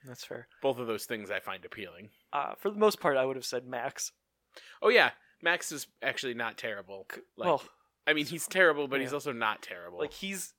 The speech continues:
Speaker 1: he's, he's on the right side of history, where he's like, "Let's end sa-, slavery?"
Speaker 2: Yeah.
Speaker 1: He's like, "Let's move to Earth because this is stupid."
Speaker 2: It's like twenty years from now when we overthrow the Nazis for the third time.
Speaker 1: <laughs>
Speaker 2: Um,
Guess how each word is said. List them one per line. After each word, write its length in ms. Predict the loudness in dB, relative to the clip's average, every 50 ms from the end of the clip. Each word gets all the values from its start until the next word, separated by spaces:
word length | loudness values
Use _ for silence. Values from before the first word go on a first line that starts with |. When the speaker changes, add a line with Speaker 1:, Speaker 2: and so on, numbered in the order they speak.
| _ _ _ -14 -14 -14 -12 -10
Speaker 1:
he's, 380 | -8 -8 -6 -6 -8 -10 -12 -16 _ _ -20 -10
he's 200 | -6 0 4 6
on 100 | 6 8
the 80 | 8 8
right 200 | 8 8 8 8
side 180 | 8 8 8
of 80 | 8 6
history, 440 | 4 0 0 0 0 -2 -2 -4 -6 _
where 100 | -2 -2
he's 120 | 0 0 0
like, 180 | 0 -2 -2 -4 -2
"Let's 180 | -2 -2 0
end 200 | -2 -4 -4 -4
sa-, 240 | -6 -6 -6 -6 -6 -8 -10
slavery?" 560 | -8 -4 -4 -4 -4 -4 -6 -10 -12 -12 -16 -10
Speaker 2:
Yeah. 340 | -2 2 2 2 2 0 -4 _ _ _ _ _ _ _ _ _ _ _ _
Speaker 1:
He's 140 | -8 -6 -4
like, 140 | -4 -4 -2
"Let's 300 | 0 2 2 2 2 0
move 260 | -2 -2 -2 -2 -2 0
to 120 | 0 0 2 4
Earth 420 | 4 4 2 0 -6 -18 -20 -18 _
because 400 | -12 -8 -4 -4 -4 -4 -4 -10 _ -8
this 140 | -8 -6 -6
is 100 | -4 -4
stupid." 580 | -6 -2 2 2 2 2 0 -4 -6 -6 -8 _ _ _ _ _ _ _ _ _ _ _ -4
Speaker 2:
It's 200 | -4 -4 -2 0
like 320 | 2 2 2 2 -2 -8 -20 _ _ -16 -10
twenty 240 | -6 -4 -4 -4
years 160 | -4 -6 -6 -6
from 100 | -4 -2
now 160 | -2 -2 -2
when 100 | -2 -6
we 120 | -6 -6 -6
overthrow 340 | -6 -6 -6 -6 -6 -6
the 120 | -6 -6 -8
Nazis 360 | -8 -8 -8 -8 -10 -14 -14
for 240 | -12 -12 -10 -10 -10 -12 -12 -14
the 60 | -16 -14
third 300 | -10 -8 -8 -8 -8 -8
time. 220 | -8 -8 -8 -6 -2
Speaker 1:
<laughs> 480 | -2 2 4 4 4 4 2 -2 -2
Speaker 2:
Um, 440 | -2 -2 -2 -2 -4 -8 -12 -16 -20